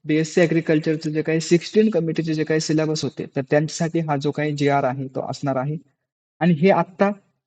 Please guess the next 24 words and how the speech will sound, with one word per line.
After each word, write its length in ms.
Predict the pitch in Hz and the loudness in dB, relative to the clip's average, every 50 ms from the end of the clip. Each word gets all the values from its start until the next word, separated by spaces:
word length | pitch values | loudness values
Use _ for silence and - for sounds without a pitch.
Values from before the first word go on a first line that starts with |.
| _ | _
करंटली, 420 | 185 180 190 196 196 180 180 147 127 | 4 4 6 6 4 2 0 0 2
आत्ता 300 | - 139 - - - 160 | 0 0 0 2 0 2
जे 120 | 156 165 | 2 2
काही 180 | 156 180 175 170 | 2 2 2 2
नवीन 340 | 165 160 160 165 156 143 | 4 4 4 4 2 2
दोन 160 | 135 143 139 143 | 2 2 2 0
हजार 200 | 143 139 160 156 | 0 0 -2 -2
पंचवीस 420 | - 147 143 143 - 165 165 - | -2 -4 -4 0 0 -2 0 0
सव्वीसला 380 | - 160 156 160 160 - 170 156 | 0 2 2 2 2 2 0 0
ज्यांचे 280 | 156 151 151 - 156 | 2 0 0 0 2
ॲडमिशन 360 | 143 135 135 139 147 151 - | 2 2 2 2 0 0 -2
झालेले 380 | 165 160 156 151 147 147 139 139 | -2 0 2 2 2 2 2 2
आहेत, 160 | 143 143 143 - _ - | 0 0 -4 -4 _ -2
तर 60 | 156 - | -2 0
असे 240 | - 147 - 185 175 | 0 2 2 4 4
विद्यार्थी 500 | 170 165 156 151 156 147 143 143 - 135 123 - | 4 4 4 2 2 2 2 0 -2 -4 -4 -2
आणि 280 | - 147 160 175 175 185 - - - _ _ _ _ 143 | -2 0 2 2 2 0 -4 -8 -16 _ _ _ _ 2
जे 160 | 156 185 190 185 - - - | 6 6 6 6 2 2 4
लास्ट 320 | 151 151 156 - - 202 | 4 4 4 4 4 6
इयरला 200 | 190 190 190 190 | 6 8 6 6
ज्यांचे 260 | 180 175 165 165 165 | 6 4 2 4 4
ॲडमिशन 420 | 156 151 156 151 156 156 - 156 147 | 6 6 4 4 0 0 0 0 0
झालेले 340 | 147 139 131 135 131 127 | 0 0 2 2 2 2
आहेत, 160 | 131 135 131 | 2 0 0